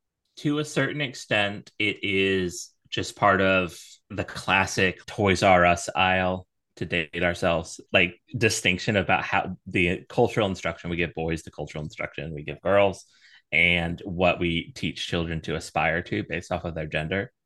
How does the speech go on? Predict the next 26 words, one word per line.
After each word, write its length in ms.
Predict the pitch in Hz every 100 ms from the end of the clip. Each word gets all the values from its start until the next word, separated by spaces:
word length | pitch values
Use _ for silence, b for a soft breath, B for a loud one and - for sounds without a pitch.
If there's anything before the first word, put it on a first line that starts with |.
| _
That, 180 | - 95
like, 200 | 85 -
the 100 | 98
fantasy 880 | - 110 107 110 107 98 92 87 -
that 520 | 87 85 82 80 - -
you 160 | 95 87
are 140 | 82
sold 720 | - - 95 95 92 87 85 - _ _ _ _ _ _ _
on 200 | 95 92
television 500 | - 95 98 90 90
if 140 | 85
you're 140 | 87 85
a 40 | -
boy 500 | 120 120 90 90 90
is 340 | 85 85 82
to 160 | - 80
be 520 | - 80 78 73 71 -
powerful. 840 | - 92 117 120 - 143 143 143 -
There's 320 | - 123 110
a 40 |
lot 180 | 143 123
of 60 | 92
variety 680 | 95 90 92 98 92 90 87 87
in 260 | 85 85 85 87
girls' 320 | 90 85 -
media, 440 | 87 87 82 90